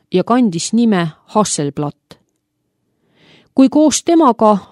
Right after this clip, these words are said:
Hasselbladide pastoridünastia Noarootsis lõppes, baltisaksa suguvõsana, kus leidus ka pastoriseisuse esindajaid,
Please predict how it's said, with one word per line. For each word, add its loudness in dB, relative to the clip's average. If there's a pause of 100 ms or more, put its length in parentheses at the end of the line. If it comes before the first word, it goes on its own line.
(100)
Hasselbladide -2 (420)
pastoridünastia -2 (100)
Noarootsis 0
lõppes, -6 (1000)
baltisaksa -2
suguvõsana, 0 (400)
kus -4
leidus -2
ka -4
pastoriseisuse -2
esindajaid, -2